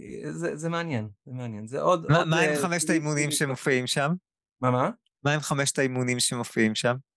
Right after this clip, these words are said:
Speaker 1: אז יש שם באמת את העניין של, אה, אה, אה, כמו שאמרתי, מערכות יחסים, אה,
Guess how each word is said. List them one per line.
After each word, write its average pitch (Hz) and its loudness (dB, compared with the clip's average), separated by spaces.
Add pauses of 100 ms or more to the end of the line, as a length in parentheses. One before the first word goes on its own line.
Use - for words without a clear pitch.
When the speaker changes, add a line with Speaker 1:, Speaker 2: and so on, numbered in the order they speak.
(280)
Speaker 1:
אז 135 4
יש 170 6
שם 185 2
באמת 151 -2
את 160 -6
העניין 135 -2
של, 127 -4
אה, 107 -8
אה, 104 -6 (240)
אה, 90 -14 (180)
כמו 120 -6
שאמרתי, 120 0
מערכות 110 -4
יחסים, 180 -6 (960)
אה, 113 -2